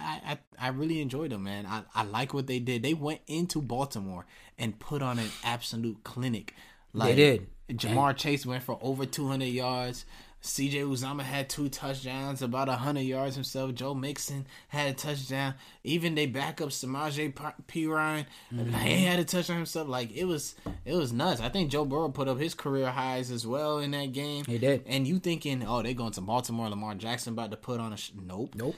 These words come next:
Speaker 1: I mean, Lamar played okay too, but Joe Burrow was a, was a
Speaker 2: And another thing about Joe Burrow, I gotta give him, even though I don't like them L S U boys, he got some poise.
Speaker 1: Oh, he be chilling, bro.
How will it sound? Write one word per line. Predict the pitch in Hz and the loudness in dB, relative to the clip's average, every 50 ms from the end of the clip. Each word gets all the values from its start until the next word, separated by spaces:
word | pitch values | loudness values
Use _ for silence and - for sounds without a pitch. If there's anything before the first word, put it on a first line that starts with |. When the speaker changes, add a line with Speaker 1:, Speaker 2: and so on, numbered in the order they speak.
| - - _ _ _ _ - | -8 -20 _ _ _ _ 0
Speaker 1:
I | 127 151 | 4 6
mean, | 160 175 170 156 131 110 117 131 | 6 8 6 6 4 0 -2 0
Lamar | 156 185 185 147 113 | 2 4 4 4 4
played | - 131 117 107 | 2 2 -2 -2
okay | 101 95 95 123 117 110 | -2 -2 -2 0 0 0
too, | - 151 143 | 2 0 0
but | 117 113 104 90 - - - - _ _ _ _ - 113 | 0 0 -2 -4 -6 -14 -20 -20 _ _ _ _ -8 -4
Joe | 123 127 127 | 0 0 0
Burrow | 117 127 139 143 139 120 | 2 2 2 4 4 4
was | 117 120 113 117 | 2 2 0 -2
a, | 113 107 101 | -2 -4 -4
was | 98 104 107 101 - 104 | -4 -4 -4 -4 -6 -6
a | 101 98 95 - - - - | -6 -6 -8 -10 -10 -8 -4
Speaker 2:
And | 123 147 165 | 0 0 0
another | 196 226 285 339 | 0 0 -2 -4
thing | - 349 311 | -2 -2 -2
about | 247 - 180 - 139 | -2 -2 -2 -4 -4
Joe | 131 135 139 | -4 -4 -4
Burrow, | 143 - 151 147 120 107 104 - _ _ _ _ _ _ _ _ _ _ _ _ - | -4 -4 -2 -2 -2 -4 -6 -10 _ _ _ _ _ _ _ _ _ _ _ _ -16
I | - - | -12 -8
gotta | 330 302 247 | -8 -6 -4
give | 208 220 208 | -4 -4 -2
him, | 143 120 107 107 - _ - - | -4 -4 -6 -8 -10 _ -14 -10
even | 104 139 160 165 | -6 -4 -2 0
though | 165 165 | 2 2
I | 165 | 2
don't | 156 165 160 | 2 2 2
like | 160 160 160 160 | 2 0 0 -2
them | 156 143 | -4 -6
L | - 143 147 147 | -6 -6 -6 -6
S | 143 135 - | -6 -6 -6
U | 151 | -6
boys, | 139 110 98 101 98 - - - - _ _ _ _ _ _ _ | -6 -4 -6 -8 -8 -10 -14 -18 -20 _ _ _ _ _ _ _
he | - 262 | -16 -12
got | 294 262 180 | -10 -8 -6
some | - 120 107 | -6 -6 -8
poise. | - 139 135 104 85 - - - - - _ _ _ _ _ - - _ _ _ _ _ _ _ - - | -6 -6 -6 -6 -6 -8 -12 -16 -20 -20 _ _ _ _ _ -20 -20 _ _ _ _ _ _ _ -12 -10
Speaker 1:
Oh, | 139 123 | -8 -6
he | 101 131 | -4 -4
be | 180 175 117 | -2 -4 -4
chilling, | - - 101 92 80 | -4 -6 -6 -6 -8
bro. | 67 65 | -10 -10